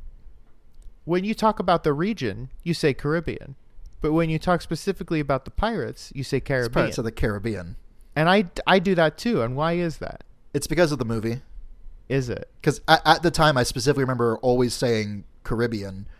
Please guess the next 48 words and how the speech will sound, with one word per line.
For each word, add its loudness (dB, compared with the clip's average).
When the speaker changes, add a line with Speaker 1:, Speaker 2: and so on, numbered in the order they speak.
Speaker 2:
And 0
then 0
that 0
movie 8
came 2
out, 0
and -2
it, -10
it -2
was -2
like, -2
you -4
know, -2
Pirates 2
of -4
the -2
Caribbean. 0
Like, 0
they 4
just 0
kept 4
saying 4
it -10
that -4
way. -12
Speaker 1:
I 6
always 4
said 0
it -2
like -4
that, -6
even -4
before -2
the -6
movie. -10
Going 8
on 6
the 2
ride? 2
"Oh, 2
we 2
gotta 2
go 0
on -2
Pirates -2
of -4
the -4
Caribbean." -4